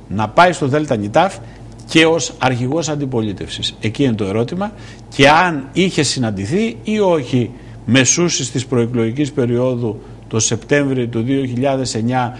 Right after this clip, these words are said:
με τον Στρος Καν σε μια χώρα στην, α, Κεντρική Αμερική, εν ώψη μιας συνάντησης της Σοσιαλιστικής Διεθνούς. Και αν ναι,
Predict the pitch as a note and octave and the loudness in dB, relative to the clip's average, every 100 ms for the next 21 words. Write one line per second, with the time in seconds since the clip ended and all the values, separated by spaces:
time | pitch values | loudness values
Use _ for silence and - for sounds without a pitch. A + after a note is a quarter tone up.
0 | - - A2+ B2 C3 B2 D3 C3 - C#3 | -16 -10 -2 0 0 0 0 0 2 4
1 | C3+ A#2+ A#2 - - - - B2 C3+ C#3+ | 4 4 -4 -12 -18 -10 -4 -2 0 0
2 | C3 - B2+ B2+ B2 A#2+ - - A#2 G#2+ | -2 0 2 2 0 -2 -6 -4 -2 -2
3 | A2 A2 A2 G#2+ G#2 G#2 A2 G#2+ G#2+ A#2 | -2 -2 -4 -4 -6 -2 -2 -2 -4 -2
4 | A#2 A2 G#2 G#2 G2 F#2+ G2 F#2 E2+ D#2 | -2 -2 -4 -4 -4 -6 -6 -8 -10 -12
5 | - - - - - - - - A2 A#2+ | -18 -20 -20 -20 -20 -20 -18 -4 0 2
6 | C#3 C3 A#2 C3+ C3 B2+ C3+ C3 A#2+ - | 0 -2 0 0 0 0 0 0 -4 -6
7 | - A2+ B2 - A2+ G#2+ - A2 G#2+ G2+ | -6 -4 -4 -2 -2 -4 -6 -4 -4 -4
8 | F#2+ - F2+ - - - - C#3+ C3+ F3+ | -6 -8 -10 -10 -14 -18 0 2 4 2
9 | G#3 | 2